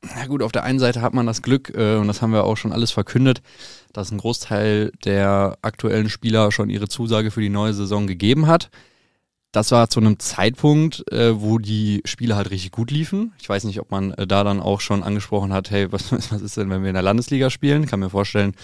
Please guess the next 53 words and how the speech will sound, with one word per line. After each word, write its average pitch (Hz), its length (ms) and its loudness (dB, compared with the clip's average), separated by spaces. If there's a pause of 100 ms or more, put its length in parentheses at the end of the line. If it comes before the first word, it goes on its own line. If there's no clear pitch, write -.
(560)
äh, 98 320 2
ohne 95 220 -2
das 92 200 0
zu 92 120 2
wissen, 123 220 4
das 90 200 -4
kann - 140 -4
ich 90 80 -2
jetzt 92 140 -6
nur 95 100 -4
mutmaßen, 107 540 -2
dass 95 160 -2
das 95 120 -4
vielleicht 95 280 -2
bei 90 100 2
einigen 95 300 0
Spielern, 95 540 -2
äh, 95 200 -8
nicht 98 300 -6
zur 117 100 -10
Sprache, 120 320 2
also 92 260 -2
dass - 140 -8
man 90 140 -4
das 87 160 -8
nicht - 360 -4
angesprochen 117 640 0
hat, 123 240 0
<laughs> - 0 -
weil 104 160 -4
man 101 160 -4
sich 98 160 -8
das 92 160 -8
gar 101 80 -2
nicht 98 60 0
mehr 95 100 -2
vorstellen 117 400 -2
konnte. 120 340 -2 (640)
Allerdings, 110 560 0
äh, 98 440 -2 (180)
ich - 220 -20
kann 101 200 -12
mir 92 140 -4
auch 78 80 -10
vorstellen, 101 460 -4
dass 92 160 -6
man 92 120 -2
jetzt 90 140 -6
gerade 98 240 0
in 95 240 -4
Oberkastrop, 95 640 -2
und, - 380 -12
äh, 87 180 -4